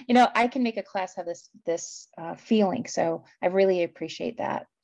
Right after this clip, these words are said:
All right, question four. Oh, uh, s-, many of you hinted at this just a, a few minutes ago, is what was it like to be a learner again?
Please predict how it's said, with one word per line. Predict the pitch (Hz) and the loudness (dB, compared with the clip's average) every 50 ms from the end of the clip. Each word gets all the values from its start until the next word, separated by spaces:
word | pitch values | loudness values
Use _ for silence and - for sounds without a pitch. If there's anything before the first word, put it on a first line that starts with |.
| _ _ _ _ _ _ - - _ _ _ _ _ _ _ - | _ _ _ _ _ _ -20 -20 _ _ _ _ _ _ _ 6
All | 214 | 8
right, | 208 196 - | 8 6 6
question | - - 370 381 - - 440 415 | 6 4 4 4 4 2 0 0
four. | - - - 262 240 226 190 - - | 0 2 4 6 8 8 8 8 8
Oh, | 226 233 277 294 320 311 302 285 254 214 170 147 - - - _ _ _ - 226 _ - - | 10 10 12 12 12 12 12 12 10 10 8 4 2 -4 -18 _ _ _ -20 -20 _ -4 0
uh, | 190 220 220 202 - | 4 4 4 4 2
s-, | - - - - _ _ - 214 | 0 -6 -14 -20 _ _ 0 2
many | 220 220 226 247 277 370 440 | 4 6 6 6 6 4 2
of | 415 320 | 2 2
you | 254 262 | 0 0
hinted | 247 269 254 247 320 247 | 0 0 0 0 2 2
at | 220 190 - | 2 4 4
this | 196 190 185 - | 4 2 2 0
just | - 220 208 208 - _ - | -2 -6 -6 -6 -8 _ -2
a, | 196 185 - - | 0 0 0 -2
a | 185 180 | -4 -6
few | - - 233 | -4 -4 -2
minutes | 226 247 247 262 247 | -2 0 -2 -2 -2
ago, | 247 202 196 175 170 160 - - | -4 -2 0 0 0 0 0 2
is | 180 180 180 180 180 _ _ _ _ | 4 4 4 2 0 _ _ _ _
what | - 214 247 302 370 403 - | -2 2 2 4 4 2 0
was | 415 403 381 | -2 -2 -2
it | 381 - | -2 -2
like | - 226 208 202 190 196 202 185 151 - - _ _ _ _ _ _ _ _ _ _ _ - | -2 0 0 2 2 4 4 2 2 -2 -8 _ _ _ _ _ _ _ _ _ _ _ -10
to | - 220 | -10 -10
be | 175 180 196 190 190 | -8 -6 -2 0 0
a | 180 | 0
learner | 175 170 170 175 180 190 190 180 160 147 | 0 -2 -4 -4 -4 -6 -6 -6 -8 -8
again? | - - - - - 73 - - - - - | -8 -10 -10 -10 -8 -8 -10 -10 -14 -16 -18